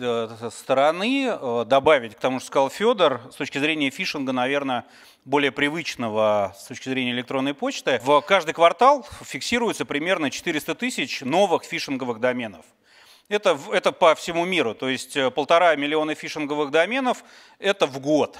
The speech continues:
Если взять среднюю статистику, что Россия составляет порядка одного процента от общемирового рынка по разным секторам, то получается, у нас в России фиксируется порядка, там, пятнадцати-двадцати тысяч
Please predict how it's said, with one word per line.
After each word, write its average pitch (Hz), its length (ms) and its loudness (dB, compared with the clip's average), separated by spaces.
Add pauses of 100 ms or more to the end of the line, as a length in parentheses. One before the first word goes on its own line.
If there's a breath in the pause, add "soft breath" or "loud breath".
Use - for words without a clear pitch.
(160)
Если 147 320 -4
взять 135 380 0
среднюю 143 480 -2
статистику, 139 800 -4 (300 soft breath)
что - 180 -2
Россия 151 380 2
составляет 135 680 2
порядка 135 320 2
одного 147 260 0
процента 135 500 -2
от 117 100 -6
общемирового 139 680 0
рынка 262 280 0
по 135 140 2
разным 120 320 0
секторам, 123 540 0 (400 soft breath)
то 143 80 -10
получается, 180 480 2
у 160 40 0
нас 170 220 2
в 175 40 0
России 170 440 0
фиксируется 196 560 -4
порядка, 151 400 0
там, 117 140 -2
пятнадцати-двадцати 147 920 -2
тысяч 202 380 -6